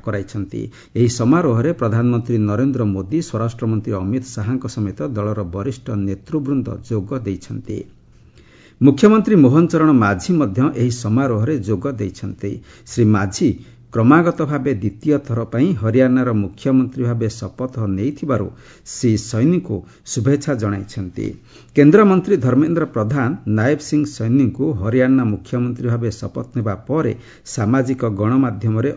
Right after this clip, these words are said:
ଅଭିନନ୍ଦନ ଜଣାଇଛନ୍ତି। ସେ କହିଛନ୍ତି, ପ୍ରଧାନମନ୍ତ୍ରୀ ନରେନ୍ଦ୍ର ମୋଦିଙ୍କ ମାର୍ଗଦର୍ଶନ ଓ ନେତୃତ୍ୱରେ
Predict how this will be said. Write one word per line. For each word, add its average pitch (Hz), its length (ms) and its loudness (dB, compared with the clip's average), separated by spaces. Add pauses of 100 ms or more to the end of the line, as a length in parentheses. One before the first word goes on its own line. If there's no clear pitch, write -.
ଅଭିନନ୍ଦନ 127 580 0
ଜଣାଇଛନ୍ତି। 107 640 -6 (380)
ସେ 127 200 0
କହିଛନ୍ତି, 147 640 2
ପ୍ରଧାନମନ୍ତ୍ରୀ 120 680 0 (140)
ନରେନ୍ଦ୍ର 135 380 0 (100)
ମୋଦିଙ୍କ 117 360 -2 (180)
ମାର୍ଗଦର୍ଶନ 104 680 -4 (500)
ଓ 117 100 0 (120)
ନେତୃତ୍ୱରେ 131 560 0